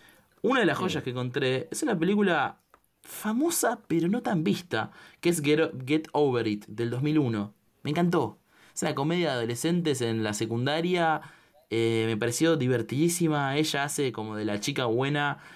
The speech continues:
Speaker 1: que se enamora del chabón, eh, que es el popular. Tiene un humor hermoso y encima es un musical. Eso me parece loco, porque es muy High School Musical y de hecho hay una escena que parece to-,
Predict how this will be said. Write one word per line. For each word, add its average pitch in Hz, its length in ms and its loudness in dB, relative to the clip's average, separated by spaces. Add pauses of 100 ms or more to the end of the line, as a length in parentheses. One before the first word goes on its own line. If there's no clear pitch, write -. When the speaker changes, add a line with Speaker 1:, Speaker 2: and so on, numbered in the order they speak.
(140)
Speaker 1:
que 117 80 -8
se 117 120 -4
enamora 117 360 0
del 104 340 0
chabón, 110 600 -2
eh, 95 220 -4
que 98 80 -4
es 101 120 -4
el 107 140 -2
popular. 113 560 -2 (400)
Tiene 160 180 -2
un 139 60 0
humor 139 200 0
hermoso 143 340 -2
y 160 40 2
encima 151 560 0
es 170 140 -2
un 165 100 4
musical. 123 580 0 (320)
Eso 170 160 -2
me 160 100 2
parece 151 260 0
loco, 160 180 4
porque 147 140 2
es 151 60 0
muy 160 180 0
High 175 140 -2
School 151 200 0
Musical 147 400 0
y 120 40 0
de 139 80 2
hecho 156 140 -2
hay 156 60 2
una 139 80 0
escena 139 240 0
que 123 100 -2
parece 117 300 -2
to-, - 220 -10